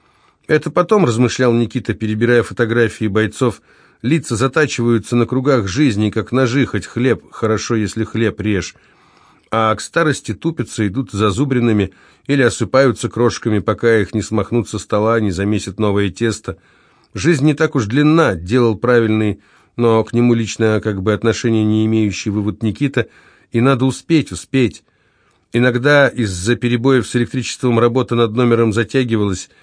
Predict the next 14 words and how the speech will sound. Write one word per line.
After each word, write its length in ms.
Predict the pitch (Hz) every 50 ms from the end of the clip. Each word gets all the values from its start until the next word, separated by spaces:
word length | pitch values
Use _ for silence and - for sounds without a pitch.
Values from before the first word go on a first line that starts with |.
| _ _ _ _ _ -
и 140 | 104 104
газету 420 | 104 110 120 107 107 131 113 - 98
печатали 500 | - 110 - - 120 110 - 120 113 117
ночью. 500 | 131 135 135 117 104 - - - 76 - _ _ _ _ _ _ _ _ _ _ _ -
Когда 320 | - 120 110 113 117 131 117
шлёпающая 920 | - - 151 143 143 135 127 123 117 107 - - - 123 120 117 120 117 -
экземпляры 640 | 123 104 92 120 123 - - 135 139 131 123 117 113
древняя 460 | 107 104 117 135 131 113 113 113 110
типографская 800 | 104 110 - 123 113 113 127 127 107 - - - 123 117 113 110
машина 560 | 113 120 120 - - 143 135 113 104 90 - - _ _ _ _ _ _ _ _ _ _ _ _ -
смолкала, 760 | - - - 120 131 131 131 123 - - 139 127 113 107 107
издав 340 | 101 90 98 117 120 101 -
прощальный 560 | - 113 113 - - - 127 120 113 110 110
стон, 420 | 104 - _ - 160 151 120 -